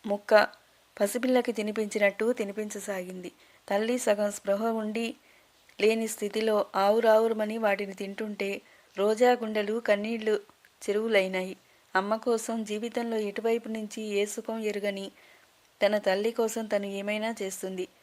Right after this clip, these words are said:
దేనికి వెరవదు, సంకోచించదు. "అవసరమైతే అనంత్ని ఇంకా దోచుకుంటాను. నాకు వ్యక్తిత్వం వచ్చింది. నీతి, అవినీతి ఎందులోనైనా పడి చావని, ధర్మం, అధర్మం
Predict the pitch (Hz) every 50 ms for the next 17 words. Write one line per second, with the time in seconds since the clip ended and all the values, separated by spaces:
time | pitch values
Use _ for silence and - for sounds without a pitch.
0 | _ _ - 175 190 202 208 214 220 - 233 233 208 208 196 196 190 185 180 175
1 | - - _ - - 196 190 190 190 - 208 214 208 196 185 180 - 185 175 185
2 | - - _ _ _ _ _ - 190 202 208 - 240 240 233 226 226 226 220 233
3 | 220 208 196 196 208 220 208 233 214 208 196 196 196 220 233 214 214 202 196 -
4 | - - 202 190 185 202 190 185 185 - - - - _ _ _ - 202 202 208
5 | 202 - 226 226 220 214 196 202 - 240 233 220 - 240 233 226 208 202 202 -
6 | - - 196 190 190 196 - - - - 202 202 214 214 - 233 240 240 214 202
7 | 208 208 220 214 208 - 226 214 208 - - _ _ _ _ _ - 202 208 208
8 | 220 220 220 220 220 214 220 226 226 233 - _ _ - 202 202 202 214 214 220
9 | 208 202 196 202 202 202 202 - _ _ _ _ - 185 208 202 214 226 233 233
10 | 226 214 190 180 196 214 208 208 208 208 202